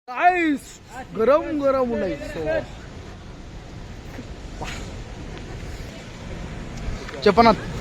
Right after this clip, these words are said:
ఓకే, బీస్ రూపాయ స్వీట్ కార్న్ టేస్ట్ అయితే లేదు.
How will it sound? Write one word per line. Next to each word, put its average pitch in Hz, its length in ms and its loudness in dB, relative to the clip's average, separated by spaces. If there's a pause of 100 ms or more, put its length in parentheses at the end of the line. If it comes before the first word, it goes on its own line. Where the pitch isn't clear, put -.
ఓకే, 202 240 10 (380)
బీస్ 208 220 12
రూపాయ 220 280 12 (1900)
స్వీట్ 226 240 8
కార్న్ 233 400 10 (880)
టేస్ట్ 214 240 10
అయితే 226 220 10
లేదు. 196 300 6